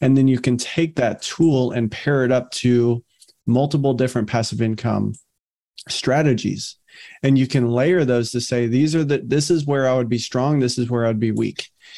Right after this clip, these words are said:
And you can make a couple decisions based on that. Uh, one of the things that it's not gonna do for you is tell you exactly what to invest in.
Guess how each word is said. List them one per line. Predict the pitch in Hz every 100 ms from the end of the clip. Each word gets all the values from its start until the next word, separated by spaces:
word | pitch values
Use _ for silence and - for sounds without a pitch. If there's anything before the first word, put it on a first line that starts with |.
| -
And | - 131
you |
can | 123 135
make | 151
a | 147
couple | 123 151 123
decisions | 113 110 139 127 120 101
based | 110 113 -
on | 101 92
that. | 71 - - _ - - - _ _ _ -
Uh, | 123 110
one | 95 - - 123 139 180
of | 156
the | 143
things | 147 143 131
that | 127 117
it's | 107 120 -
not | 127 160
gonna | 147 127
do | 117 120
for | - 117
you | 117 123
is | 113
tell | - 131
you | 123 117
exactly | 107 120 120 -
what | 117 107
to | 117
invest | 107 98 98 -
in. | - 107